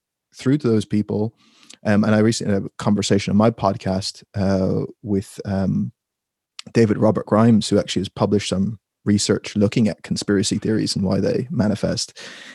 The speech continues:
And it, it's, it's identifying that there's probably a certain number of people that once they're that deep into the rabbit hole, um, there's, there's no way to pull back from it. Uh, so it's trying to,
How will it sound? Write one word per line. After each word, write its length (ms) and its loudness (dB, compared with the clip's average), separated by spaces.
And 760 4
it, 180 0
it's, 400 -4
it's 300 0
identifying 500 4
that 140 2
there's 140 -2
probably 340 0
a 40 2
certain 280 0
number 160 4
of 100 -8
people 280 2
that 100 0
once 380 2
they're 180 2
that 320 0
deep 180 0
into 220 0
the 80 0
rabbit 300 2
hole, 380 -2
um, 480 0
there's, 180 2
there's 180 -2
no 100 2
way 140 2
to 120 -6
pull 200 -2
back 260 -4
from 180 -10
it. 140 -10
Uh, 460 2
so 200 2
it's 160 0
trying 360 2
to, 600 0